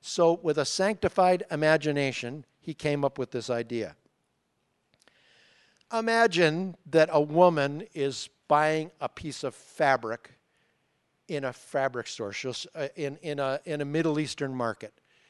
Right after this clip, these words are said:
And she walks out and she sees a, a piece of fabric there, and the merchant is standing behind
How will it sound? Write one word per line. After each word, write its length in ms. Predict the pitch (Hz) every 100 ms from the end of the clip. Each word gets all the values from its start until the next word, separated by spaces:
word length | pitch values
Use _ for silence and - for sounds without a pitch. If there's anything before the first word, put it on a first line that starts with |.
| _ -
And 160 | 175 180
she 160 | 190
walks 460 | 190 165 165 156 -
out 200 | 147 160
and 160 | 151
she 180 | - 196
sees 340 | 160 185 180 165
a, 120 | 156 _ _
a 120 | 156 147
piece 380 | - 135 151
of 120 | 185 160
fabric 500 | - 120 120 120 -
there, 400 | 120 117 135 151 _ _ _
and 260 | 190 214 226
the 80 | 226
merchant 580 | 180 180 - 180 175 -
is 240 | 165 165
standing 580 | - - 147 151 156 151
behind 640 | 139 - 139 143 143 143